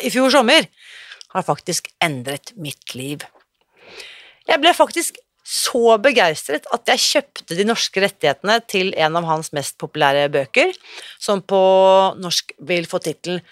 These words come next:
Bryt vanen med å være deg selv. Og min klare ambisjon, det er å gi ut denne boken før året er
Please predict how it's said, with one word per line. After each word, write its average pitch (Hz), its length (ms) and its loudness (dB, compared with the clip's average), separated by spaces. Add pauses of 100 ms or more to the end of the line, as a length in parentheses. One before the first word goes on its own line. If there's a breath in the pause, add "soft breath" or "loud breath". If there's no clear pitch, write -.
(260 soft breath)
Bryt 196 380 2
vanen 190 400 2
med 185 320 -4
å 175 320 0
være 151 320 2
deg 156 160 0
selv. 311 280 0 (480 loud breath)
Og 220 120 -2
min 214 160 4
klare 170 280 4
ambisjon, 254 440 0
det 226 80 4
er 180 240 4
å 190 160 4
gi 233 160 0
ut 226 120 2
denne 254 200 4
boken 240 320 2
før 202 320 4
året 156 320 2
er 147 240 0